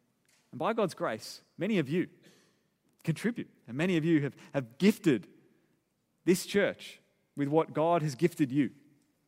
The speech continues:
so that gospel ministry might go out. God's used the, the gifts of other churches around the world.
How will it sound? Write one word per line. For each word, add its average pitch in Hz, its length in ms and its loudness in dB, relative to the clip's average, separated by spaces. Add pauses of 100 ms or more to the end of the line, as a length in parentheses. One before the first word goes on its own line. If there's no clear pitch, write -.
(360)
so - 180 -2
that 139 160 -4 (480)
gospel 151 320 -2
ministry 135 500 -6 (400)
might 131 220 -2
go 113 180 -4
out. - 220 -6 (1400)
God's 160 220 2
used 165 260 0
the, 131 160 0 (160)
the 135 80 -6
gifts 151 320 2
of 127 160 -4 (220)
other 151 160 0
churches 156 400 -2
around 139 220 -4
the 127 40 -6
world. 143 300 -4